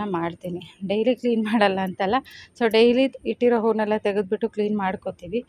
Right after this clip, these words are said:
But ಈ ರೀತಿ, ಆಮ್, ದೇವ್ರ ಸಾಮಾನೆಲ್ಲ ತೊಳೆದು ಬಂದ್ಬಿಟ್ಟು ಹದಿನೈದು ದಿನಕ್ಕೊಮ್ಮೆ ನೀಟಾಗಿ ವಾಶ್ ಮಾಡ್ಕೊಳ್ತೀನಿ. So ವಾಶ್ ಮಾಡಿ ಇಡೋದ್ರಿಂದ, ಆ, ಹದಿನೈದು ದಿನ ಆದ್ರೂ, ಆ, ಇದೇನು ಶೈನಿಂಗ್ ಹೋಗೋದಿಲ್ಲ, ಚೆನ್ನಾಗೇ ಇರುತ್ತೆ. ನಿಂಬೆಹಣ್ಣು ಮತ್ತು ಸಬೀನ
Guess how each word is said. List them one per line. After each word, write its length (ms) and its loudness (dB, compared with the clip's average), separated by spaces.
But 220 0
ಈ 100 4
ರೀತಿ, 340 0
ಆಮ್, 440 -4
ದೇವ್ರ 140 2
ಸಾಮಾನೆಲ್ಲ 500 -4
ತೊಳೆದು 360 -2
ಬಂದ್ಬಿಟ್ಟು 360 -4
ಹದಿನೈದು 340 -4
ದಿನಕ್ಕೊಮ್ಮೆ 520 -6
ನೀಟಾಗಿ 420 -6
ವಾಶ್ 340 -6
ಮಾಡ್ಕೊಳ್ತೀನಿ. 680 -8
So 100 0
ವಾಶ್ 300 6
ಮಾಡಿ 280 4
ಇಡೋದ್ರಿಂದ, 480 0
ಆ, 140 0
ಹದಿನೈದು 300 0
ದಿನ 160 2
ಆದ್ರೂ, 460 0
ಆ, 100 -4
ಇದೇನು 300 2
ಶೈನಿಂಗ್ 380 -4
ಹೋಗೋದಿಲ್ಲ, 420 -4
ಚೆನ್ನಾಗೇ 680 -8
ಇರುತ್ತೆ. 360 -4
ನಿಂಬೆಹಣ್ಣು 520 -2
ಮತ್ತು 240 -4
ಸಬೀನ 400 -4